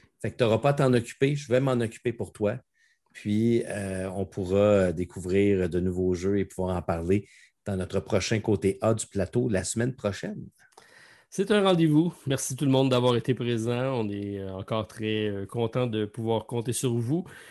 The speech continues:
Speaker 2: Beaucoup de sujets à discuter. Toujours un plaisir, Martin, de dialoguer avec toi.
Speaker 1: Oui, tout à fait. On se revoit la semaine prochaine, Martin ?
Speaker 2: On se revoit la semaine prochaine, oui.
Speaker 1: On
Speaker 2: Puis on
Speaker 1: lâche pas.
Speaker 2: on lâche pas.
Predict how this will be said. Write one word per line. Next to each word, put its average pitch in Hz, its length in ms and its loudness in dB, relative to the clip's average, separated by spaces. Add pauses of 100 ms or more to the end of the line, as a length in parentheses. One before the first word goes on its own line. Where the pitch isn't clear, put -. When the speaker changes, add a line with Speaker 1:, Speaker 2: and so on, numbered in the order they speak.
(200)
Speaker 2:
Beaucoup 139 240 -2
de 143 520 6
sujets 143 440 2
à 131 380 2
discuter. 151 680 -2
Toujours 127 260 -2
un 117 60 -2
plaisir, 123 340 -2
Martin, 117 360 -4
de 101 200 -4
dialoguer 101 480 -6
avec 101 240 -8
toi. 110 300 -6 (880)
Speaker 1:
Oui, 113 340 4 (580)
tout 131 140 2
à 135 120 6
fait. - 260 -2 (280)
On 113 120 0
se 113 120 2
revoit 123 180 4
la 147 60 6
semaine 147 180 0
prochaine, 165 320 0
Martin ? 175 300 -8
Speaker 2:
On 139 40 -4
se 156 140 -2
revoit 151 160 4
la 156 60 2
semaine 143 200 0
prochaine, 123 420 0
oui. 120 200 0
Speaker 1:
On 107 60 -2
Speaker 2:
Puis 113 80 6
on 117 40 8
Speaker 1:
lâche 113 300 6
pas. 78 120 -8 (200)
Speaker 2:
on 131 140 0
lâche 110 260 0
pas. 123 200 -4